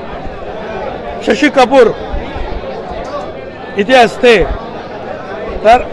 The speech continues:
अमिताभ बच्चन हे म्हणाले असते,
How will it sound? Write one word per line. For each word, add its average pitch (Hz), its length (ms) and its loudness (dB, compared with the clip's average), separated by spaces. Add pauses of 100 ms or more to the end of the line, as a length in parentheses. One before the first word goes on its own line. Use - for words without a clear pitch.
अमिताभ 269 380 4
बच्चन 262 460 4 (580)
हे 254 80 4
म्हणाले 240 380 6
असते, 220 400 6